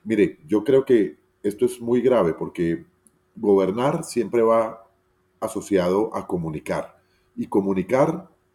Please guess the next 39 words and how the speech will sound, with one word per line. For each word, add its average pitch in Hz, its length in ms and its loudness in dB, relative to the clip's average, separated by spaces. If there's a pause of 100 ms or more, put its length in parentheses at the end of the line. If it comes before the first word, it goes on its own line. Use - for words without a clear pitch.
es 104 220 -2
una 120 260 2
labor 104 500 4
que 120 420 4 (100)
es 110 220 -2
necesaria 117 600 -2
para 107 220 -2
poder, 87 420 -2 (460)
para 85 240 -6
poder 90 460 0 (540)
hacer 113 320 -4
que 120 80 -4
la 107 100 0
gente 90 280 -4
entienda 117 540 0
cuál 113 200 0
es 110 80 -2
la 117 100 -6
misión 101 300 -2
de 110 80 -2
su 110 120 -4
gobierno 92 440 0
y - 60 -6
qué 113 80 -6
es 101 40 -6
lo 101 80 -4
que - 80 -14
usted - 200 -8
está - 260 -4
tratando 101 460 -4
de 98 100 0
hacer 101 300 0
y 101 180 -8
el 82 340 -10
cambio 95 300 -2
en 95 100 -8
las 92 140 -6
políticas 90 480 -10
públicas 110 600 -2